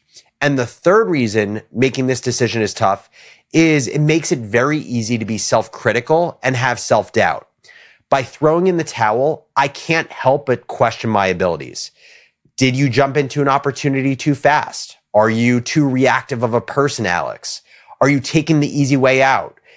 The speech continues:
Is this just a challenge that you would have pushed through with Morning Brew, and now because you're less motivated and softer, you're not willing to? Is your fear of spending money preventing you from seeing this opportunity through?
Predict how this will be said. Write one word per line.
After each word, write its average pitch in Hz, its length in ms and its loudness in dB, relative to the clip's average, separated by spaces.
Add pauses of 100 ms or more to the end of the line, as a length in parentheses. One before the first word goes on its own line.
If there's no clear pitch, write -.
(140)
Is 127 160 2
this 156 200 2
just 151 320 0
a 127 120 -2
challenge 131 480 -2
that 110 320 0 (360)
you 151 140 4
would 165 140 4
have - 180 0
pushed - 300 -2
through 135 180 2
with 120 100 2
Morning 120 340 2
Brew, 113 380 2 (240)
and 147 200 2
now 143 200 2
because 143 320 -2
you're 123 140 2
less 117 260 0
motivated 120 680 2
and 87 380 -4
softer, 113 600 2
you're 110 160 0
not 113 220 0
willing 113 320 0
to? - 340 -10 (500)
Is 151 160 2
your 156 120 2
fear 170 340 2
of 139 80 -2
spending 143 460 0
money 131 260 2
preventing 120 640 -2
you 110 100 -2
from 104 220 -6
seeing 113 240 0
this 107 160 -2
opportunity 98 580 -2
through? 90 500 -4